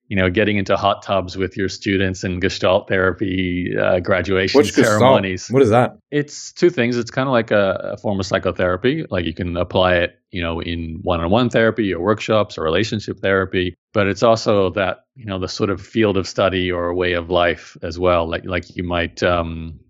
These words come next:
Speaker 1: you know, you can call yourself a Gestalt therapist, but you practice Gestalt on a daily basis. It's actually one of the first places that living in the moment surfaced, you know, that, that idea of staying present. Beyond that, I'm not deep into that world. My dad went hardcore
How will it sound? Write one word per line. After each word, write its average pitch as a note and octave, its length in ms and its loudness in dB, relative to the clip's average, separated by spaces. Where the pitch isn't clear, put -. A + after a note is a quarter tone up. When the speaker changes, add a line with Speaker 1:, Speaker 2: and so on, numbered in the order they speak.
Speaker 1:
you G2+ 80 -2
know, F#2 80 2
you E2+ 100 0
can G2 80 -4
call A2+ 160 2
yourself F#2 240 -2
a - 40 -12
Gestalt F2+ 400 -2
therapist, F2+ 500 -2
but F2 160 -2
you G#2 80 -4
practice F2+ 600 -4
Gestalt E2+ 540 -2
on E2+ 100 -8
a E2 80 -10
daily E2 320 -6
basis. F2 480 -6
It's D#3 200 -2
actually E3+ 440 0
one B2+ 140 -8
of F#2 60 -8
the - 40 -16
first B2+ 260 -6
places G#2 260 -4
that G2+ 220 -2
living G#2 280 0
in F2+ 80 -4
the F2 80 -4
moment F2 420 -2
surfaced, - 560 -4
you E2 40 -12
know, F2+ 120 -2
that, F#2 300 0
that F2+ 120 0
idea F2 380 0
of E2+ 200 -2
staying F2+ 400 -4
present. G2+ 520 -6
Beyond G#2+ 340 2
that, G2+ 240 0
I'm F#2+ 200 -6
not F#2 220 -2
deep G2+ 260 -2
into G#2+ 160 -2
that G#2 200 2
world. A2 220 2
My F#2 140 0
dad F2 380 -2
went D#2+ 260 -10
hardcore E2 760 -2